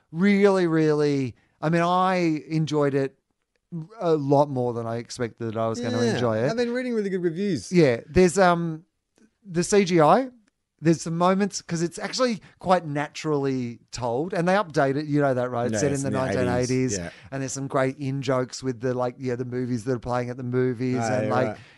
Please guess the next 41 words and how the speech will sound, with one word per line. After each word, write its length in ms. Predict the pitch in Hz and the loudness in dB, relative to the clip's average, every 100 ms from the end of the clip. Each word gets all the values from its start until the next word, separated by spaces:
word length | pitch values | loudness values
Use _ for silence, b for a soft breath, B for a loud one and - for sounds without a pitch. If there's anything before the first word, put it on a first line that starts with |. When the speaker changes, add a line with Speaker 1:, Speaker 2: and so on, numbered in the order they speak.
| B | B
Speaker 1:
you 80 | 160 | 0
know, 60 | 151 | 0
this 200 | 139 147 | -8 -4
sort 140 | 151 | -2
of 60 | 139 | -2
stuff, 300 | - 127 147 | -2 -2 0
which 140 | 147 | -4
is 140 | 175 151 | -2 0
really 260 | 196 190 | 2 2
beautifully 420 | 143 160 156 151 | 2 0 0 -2
done, 240 | 127 135 156 | 0 0 2
but 160 | 175 | 0
very 180 | 175 190 | 0 -2
naturalistic. 800 | 156 160 - 139 135 - 233 - | -2 -6 -6 -6 -6 -4 -4 -6
Speaker 2:
Mm. 280 | 123 123 113 | -10 -8 -2
Speaker 1:
You 60 | 170 | 2
know, 60 | 156 | 2
set 260 | - 190 | 2 0
in 100 | 185 | 2
the 120 | 170 | 2
eighties, 280 | 151 143 139 | 2 2 0
but 140 | 156 151 | -4 -8
still 240 | - 135 | -4 -4
feels 320 | - 143 131 | -2 -4 0
like 160 | 123 127 | -2 -2
Stand 300 | - 117 110 | -4 -4 -2
By 120 | 110 | -4
Me. 140 | 113 110 | -4 -6
You 120 | 127 | -4
know, 100 | 135 | -2
it 60 | |
has 200 | 139 156 | 2 2
that, 220 | 160 151 - B B | 2 -2 -2 B B
and 100 | 151 | 4
all 120 | 202 | 6
that 160 | 220 190 | 6 2
sort 160 | 185 | -4
of 80 | 156 | -4
Stephen 340 | - 160 147 143 | -4 -2 -2 -2
King 200 | 139 131 | -6 -6
detail 520 | 135 139 170 175 202 | -4 -2 0 0 0